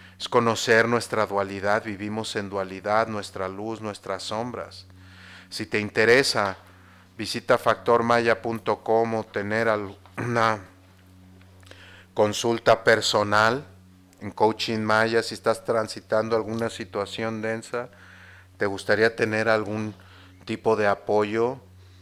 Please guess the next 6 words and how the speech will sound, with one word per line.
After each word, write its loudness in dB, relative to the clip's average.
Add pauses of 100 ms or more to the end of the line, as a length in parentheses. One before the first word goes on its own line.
(300)
si -10
estás 0
pasando -2
alguna -2
situación -6
física, -6